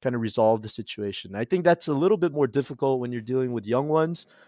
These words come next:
You know, when you have, like, a five-year-old who's having to squirm through three hours of Zoom, um, that, that gets a little bit more tricky because, you know, they, they might not be able to understand as well as hopefully a high school student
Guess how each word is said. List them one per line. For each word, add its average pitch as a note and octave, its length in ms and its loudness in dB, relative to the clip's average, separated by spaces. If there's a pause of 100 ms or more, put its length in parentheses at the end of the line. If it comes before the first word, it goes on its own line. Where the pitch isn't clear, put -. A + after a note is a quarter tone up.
(300)
You B2+ 80 -6
know, A#2 120 -2
when A#2 120 -2
you A#2+ 140 -2
have, A#2+ 220 2
like, A2 180 -4
a G#2 60 -4
five-year-old B2+ 880 0
who's A2+ 460 -8
having B2 220 -6
to A#2+ 100 -6
squirm B2 460 -4
through A#2+ 400 -2
three B2 220 -2
hours B2 320 2
of F#2+ 80 -12
Zoom, B2 440 -2 (540)
um, G#2 340 -4
that, C#3 200 4
that F3 140 4
gets G#3 200 2
a F#3+ 60 2
little F3 200 4
bit C#3+ 140 -4
more C3+ 120 -2
tricky - 380 -10
because, G#2+ 880 -6
you A#2 160 -10
know, A2 120 -4
they, A#2+ 280 0
they B2+ 200 0
might B2+ 200 0
not B2 200 -2
be B2 100 -2
able A#2+ 160 0
to - 140 -10
understand A2+ 640 -4
as A#2 220 -4
well A#2+ 260 0
as G#2 240 -8 (280)
hopefully - 380 4
a B2+ 60 2
high C3 100 2
school A#2 220 -6
student G#2 420 -8